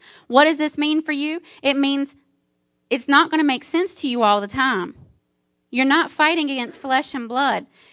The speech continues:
If Priscilla ticks me off today, it, she's not ticking me off. It's a spiritual battle.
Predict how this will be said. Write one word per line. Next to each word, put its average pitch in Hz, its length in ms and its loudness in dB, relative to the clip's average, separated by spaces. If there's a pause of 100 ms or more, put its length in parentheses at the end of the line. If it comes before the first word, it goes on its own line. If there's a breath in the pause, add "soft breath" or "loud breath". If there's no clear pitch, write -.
If - 200 -2
Priscilla 359 500 0
ticks - 320 -8
me 294 220 0
off 339 260 2
today, 214 520 -4 (440)
it, - 240 -6 (120)
she's 320 320 0
not 339 340 4 (520)
ticking 320 360 -2
me 294 160 0
off. - 480 -2 (540)
It's 339 200 -2
a 339 60 0
spiritual 349 640 -4
battle. 285 540 -2